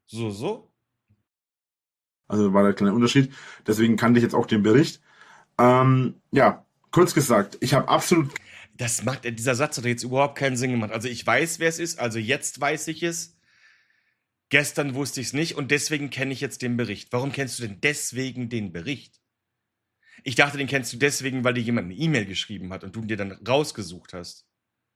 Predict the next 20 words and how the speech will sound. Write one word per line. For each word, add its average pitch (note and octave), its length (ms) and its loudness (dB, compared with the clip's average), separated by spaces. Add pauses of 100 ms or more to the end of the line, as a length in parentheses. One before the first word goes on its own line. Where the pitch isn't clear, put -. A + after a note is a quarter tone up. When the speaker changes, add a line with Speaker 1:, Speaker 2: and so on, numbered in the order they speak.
(760)
Speaker 1:
Warum C3+ 240 2
kennst D3+ 300 -2
du C#3 40 -6
denn B2 160 -2
deswegen D3 600 0
den C#3+ 200 -4
Bericht, C3 460 -4
weil B2 160 2
du C3 80 -8
jemanden B2 400 -6
kennst, C3 400 -4
der B2+ 80 -6
dir A#2+ 120 -4
gestern A#2+ 320 -6
nicht G#2 120 -8
eingefallen G#2 580 -8
ist? - 220 -20 (460)
Hä? D3 260 -4 (1900)
Speaker 2:
Keine F3+ 360 6
Ahnung, A#2 460 4